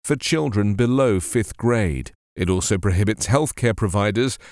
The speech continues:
from providing gender-affirming services to minors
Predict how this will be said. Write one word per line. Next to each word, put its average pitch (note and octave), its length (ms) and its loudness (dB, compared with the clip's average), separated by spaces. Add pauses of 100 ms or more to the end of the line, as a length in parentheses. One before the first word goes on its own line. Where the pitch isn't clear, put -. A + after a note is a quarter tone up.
(120)
from C#3+ 180 0
providing C#3 560 2
gender-affirming C#3 840 0
services D3+ 680 0
to - 120 0
minors C#3 680 2